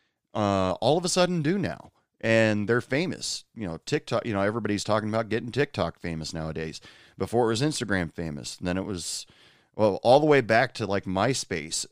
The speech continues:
And, you know, and that Tia Tequila, uh, all of a sudden became famous. God knows why she looks like a frog. And I know a lot of bars and restaurants, they prom-, even promote their own, uh, stuff.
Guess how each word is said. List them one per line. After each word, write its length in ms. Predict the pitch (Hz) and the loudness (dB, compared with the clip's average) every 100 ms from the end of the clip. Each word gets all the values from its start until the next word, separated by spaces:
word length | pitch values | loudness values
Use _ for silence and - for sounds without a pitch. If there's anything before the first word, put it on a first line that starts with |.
| - | -12
And, 420 | 113 98 90 87 | -8 -6 -4 -4
you 60 | 98 | -2
know, 120 | 90 | -2
and 200 | 90 92 | -2 -2
that 220 | 95 - _ _ _ _ _ _ _ _ _ _ | -2 -2 _ _ _ _ _ _ _ _ _ _
Tia 260 | - 127 117 | -4 0 0
Tequila, 680 | - - - 117 113 101 87 | 0 -8 0 2 4 4 2
uh, 280 | 82 101 92 | -2 -2 -2
all 220 | - 107 | 0 0
of 80 | 98 | 0
a 60 | 92 | -4
sudden 520 | - 98 95 87 80 _ | -2 -2 -2 -6 -10 _
became 340 | 101 104 95 | -8 -4 -4
famous. 460 | - 87 85 76 - _ _ _ _ _ | -4 -6 -6 -8 -14 _ _ _ _ _
God 220 | 95 101 | 0 0
knows 180 | 101 85 | 0 -2
why 180 | 101 107 | 0 0
she 120 | - | -2
looks 220 | 92 - | -4 -4
like 80 | 80 | -8
a 80 | 67 | -10
frog. 400 | - 98 76 73 _ _ _ _ _ _ _ _ _ _ _ - | -4 -2 -2 -8 _ _ _ _ _ _ _ _ _ _ _ 0
And 180 | 254 | 4
I 100 | 226 | 4
know 180 | 185 139 | 6 4
a 140 | 143 135 | 6 6
lot 240 | 117 147 | 6 4
of 140 | 127 | 4
bars 300 | 113 127 135 | 2 2 2
and 440 | 104 101 95 87 85 | -2 -4 -4 -6 -8
restaurants, 580 | 110 120 - 113 98 - | 0 0 0 -2 -2 -2
they 140 | - 113 | -2 0
prom-, 240 | 135 127 | 0 -2
even 300 | 143 151 135 | 0 0 0
promote 340 | - 135 151 - | -2 2 2 2
their 220 | 117 135 | 2 4
own, 220 | 156 147 - _ _ | 2 -2 -10 _ _
uh, 380 | 123 101 95 85 | -2 0 0 -2
stuff. 460 | - - 82 65 | -4 -4 -4 -6